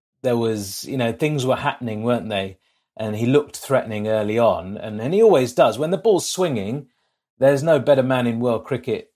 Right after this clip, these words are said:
to be bowling than Bhuvaneshwar Kumar. You could argue maybe Jimmy Anderson, but, you know, in this format, in white ball cricket I'm talking about,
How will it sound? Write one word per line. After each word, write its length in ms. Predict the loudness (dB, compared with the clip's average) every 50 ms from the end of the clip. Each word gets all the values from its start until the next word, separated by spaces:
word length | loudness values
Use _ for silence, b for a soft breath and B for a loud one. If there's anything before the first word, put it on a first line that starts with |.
| _ _ -14
to 120 | -10 -8
be 160 | -6 -4 -4 -2
bowling 460 | 0 2 2 2 2 0 -2 -4 -4
than 180 | -6 -6 -6 -6
Bhuvaneshwar 600 | -6 -6 -6 -6 -6 -6 -8 -8 -8 -8 -8 -8
Kumar. 420 | -6 -4 0 0 0 0 0 -2
You 140 | -6 -10 -14
could 140 | -12 -10 -8
argue 280 | -8 -8 -8 -10 -10
maybe 240 | -10 -10 -10 -12 -12
Jimmy 260 | -10 -8 -6 -6 -4
Anderson, 540 | -4 -4 -4 -4 -6 -8 -8 -8 -6 -6 -4
but, 180 | -4 -6 -6 -6
you 60 | -6
know, 80 | -4 -4
in 120 | -4 -2
this 180 | -2 -4 -4 -4
format, 440 | -2 -2 0 0 0 -2 -6 -8
in 120 | -8 -6 -4
white 240 | -2 -2 -2 -2 -4
ball 140 | -8 -10
cricket 320 | -8 -10 -14 -14 -12 -14 -14
I'm 120 | -14 -12
talking 360 | -10 -10 -10 -10 -12 -14 -12
about, 280 | -10 -10 -10 -10 -10 -12